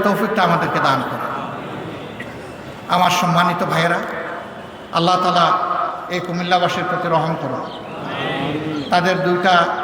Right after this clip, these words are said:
ন্যায্য দাবি থেকে কুমিল্লাবাসীকে দূরে রাখা হয়েছে, বঞ্চিত করা হয়েছে,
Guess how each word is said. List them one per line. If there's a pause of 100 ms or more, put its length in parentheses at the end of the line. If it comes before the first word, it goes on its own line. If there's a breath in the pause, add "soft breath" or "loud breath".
(240)
ন্যায্য
দাবি
থেকে
কুমিল্লাবাসীকে (1500)
দূরে
রাখা
হয়েছে,
বঞ্চিত
করা
হয়েছে,